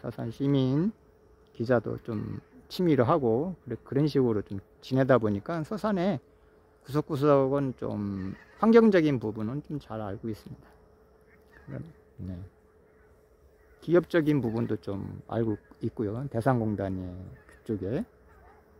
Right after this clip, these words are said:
거기는 뭐 워낙에 옛날부터 환경오염 문제로 또 맨날 감론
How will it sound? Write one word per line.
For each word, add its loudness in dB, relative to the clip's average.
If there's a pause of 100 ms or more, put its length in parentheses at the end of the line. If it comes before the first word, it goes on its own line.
(580)
거기는 -4
뭐 0
워낙에 2
옛날부터 -2 (1000)
환경오염 4
문제로 -4 (600)
또 -12 (320)
맨날 0 (800)
감론 0